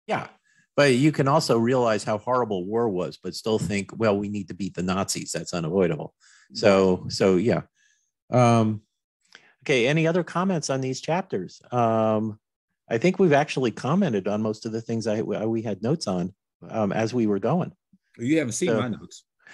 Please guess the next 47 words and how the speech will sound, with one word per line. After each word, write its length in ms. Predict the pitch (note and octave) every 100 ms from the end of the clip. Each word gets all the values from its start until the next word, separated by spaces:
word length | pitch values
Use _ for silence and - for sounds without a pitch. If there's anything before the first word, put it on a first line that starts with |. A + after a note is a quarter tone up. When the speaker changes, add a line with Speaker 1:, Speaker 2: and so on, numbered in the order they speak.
| -
Speaker 1:
Okay. 340 | D3+ - F#3+
<laughs> 1500 | D#3+ A#3 G#3+ - A3+ - A3 F3+ G#3+ G#3+ G#3+ F#3+ - - D3
Speaker 2:
No, 140 | D3+
I'm 220 | D#3 E3+ E3
good 200 | F3+ F3
for, 80 |
I'm 160 | E3+ D#3+
good 200 | F3+ E3
for 100 | E3
right 140 | D3+ D3+
now. 220 | D3 A#2
Please 280 | C#3 C3+ -
go 120 | B2+
right 140 | A#2+ B2+
ahead. 400 | A#2 - A2+ -
Speaker 1:
Okay. 240 | - A#2 F2+ - _ _
Well, 160 | C#3+
moving 320 | C#3+ E3+ G3+ G3
on 120 | F#3+
to 80 | F#3
chapter 380 | F3 F3 F3
eleven. 480 | D#3 D3+ F3 B2+ F2 - _
Um, 540 | A#2+ A#2+ A#2 A2+ A#2 -
Tarzan's 440 | C#3+ D#3 F3 D#3+
taken 320 | - D#3 D#3+
to 120 | D#3 D3+
the 120 | C#3+
quarries 500 | - D3 C3+ A2+ A2+
of 100 | G#2
the 140 | G#2+
enemy 220 | A#2 C3
city. 420 | C#3+ A#2 G2+ G#2+ C3+ _ _ _ _
Uh, 220 | G#2+ G#2+
to, 200 | - A2+
they're 120 | A2+ A#2+
constructing 540 | A#2+ - C3 - A#2+
a 40 |
new 180 | G#2+ B2
dome 440 | A2 B2 B2 F#2+ F2
there. 320 | E2 G2 C#3+ _ _ _ _
Um, 520 | - G#2+ G#2 G#2 G#2 G#2+ _ _ _
they 120 | A#2
still 240 | - D#3+
think 240 | F3 F3+ D#3+
he 100 | D3+
can't 340 | - D3 -
talk, 420 | _ C3+ F2+ -